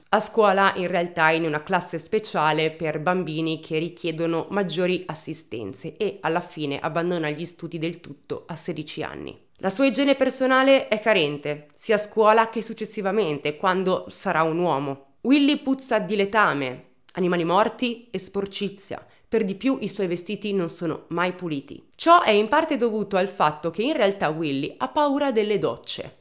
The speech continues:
Secondo lui questa paura nasce proprio dal fatto che sua madre insisteva sempre affinché si facesse il bagno.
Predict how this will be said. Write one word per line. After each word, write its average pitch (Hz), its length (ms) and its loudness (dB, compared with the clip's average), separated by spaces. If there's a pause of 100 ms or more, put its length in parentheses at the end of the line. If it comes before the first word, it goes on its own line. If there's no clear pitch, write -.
(100)
Secondo 165 480 -2
lui 285 220 2
questa 202 320 -2
paura 233 400 2
nasce 233 380 -2
proprio 233 360 0
dal 170 160 -4
fatto 202 440 -2
che 131 260 -4
sua - 220 -6
madre 170 500 -2
insisteva 277 680 0
sempre 196 480 2
affinché 285 520 -2
si - 180 -6
facesse 175 680 -4
il 170 140 -6
bagno. 147 680 -2